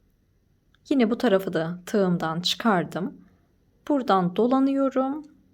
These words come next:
kapatıyorum. Şimdi iki zincir çektim,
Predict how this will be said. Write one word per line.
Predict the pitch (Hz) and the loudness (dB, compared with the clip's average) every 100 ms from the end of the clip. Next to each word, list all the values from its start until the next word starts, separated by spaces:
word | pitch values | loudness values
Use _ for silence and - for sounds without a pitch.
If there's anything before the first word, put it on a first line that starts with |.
| _ _ | _ _
kapatıyorum. | - - 180 180 151 147 156 175 180 _ _ _ _ _ _ _ _ _ _ _ _ _ _ _ - _ _ - | -8 -6 -6 -6 -8 -8 -8 -12 -14 _ _ _ _ _ _ _ _ _ _ _ _ _ _ _ -20 _ _ -8
Şimdi | - 302 185 185 226 - | -2 0 2 0 -2 -8
iki | - - 254 | -8 -2 0
zincir | 208 190 180 160 | 2 0 0 -4
çektim, | 160 - 226 - - 175 269 - | -6 -2 -4 -4 -8 -6 -6 -8